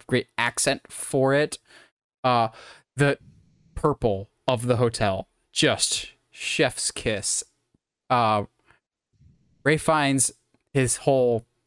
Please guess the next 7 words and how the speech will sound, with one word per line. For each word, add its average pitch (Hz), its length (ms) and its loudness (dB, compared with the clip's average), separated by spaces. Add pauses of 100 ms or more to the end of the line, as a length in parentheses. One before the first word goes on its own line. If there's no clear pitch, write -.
getup 107 380 0
is 135 160 0
just - 500 -2 (180)
perfect. 113 560 -2
And 127 120 -2
then 117 280 2 (260)
I, 139 160 0